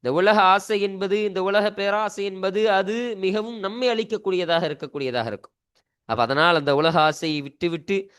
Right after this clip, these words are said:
அல்லாஹ்விற்கு பொருத்தமான காரியத்தை செய்ய வேண்டும் என்ற ஒரு விஷயம் என்பது இந்த ஒரு ஆயத்துக்களின் மூலமாக நாம் விளங்க-, விளங்கலாம். அப்ப இந்த ஒரு கருத்தின் காரணமாக தான் இந்த ஆயத் என்பதை முசன்னிஃப் அன்னவர்கள் இந்த பாடத்திற்கு தோதுவாக நமக்கு கொண்டு வருகிறார்கள். அல்ஹம்துலில்லாஹ்.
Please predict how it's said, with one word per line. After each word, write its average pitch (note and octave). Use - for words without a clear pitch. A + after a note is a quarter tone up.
அல்லாஹ்விற்கு F3
பொருத்தமான G#3+
காரியத்தை F#3
செய்ய E3
வேண்டும் D#3+
என்ற F3
ஒரு E3+
விஷயம் A3
என்பது F#3+
இந்த E3
ஒரு D#3+
ஆயத்துக்களின் E3
மூலமாக C#3+
நாம் C3
விளங்க-, D#3
விளங்கலாம். C#3
அப்ப -
இந்த D3
ஒரு F3+
கருத்தின் E3+
காரணமாக D#3
தான் E3
இந்த D3
ஆயத் D#3
என்பதை D#3
முசன்னிஃப் D#3
அன்னவர்கள் D3
இந்த D3+
பாடத்திற்கு D3
தோதுவாக C#3+
நமக்கு C#3+
கொண்டு E3+
வருகிறார்கள். A#2+
அல்ஹம்துலில்லாஹ். A#2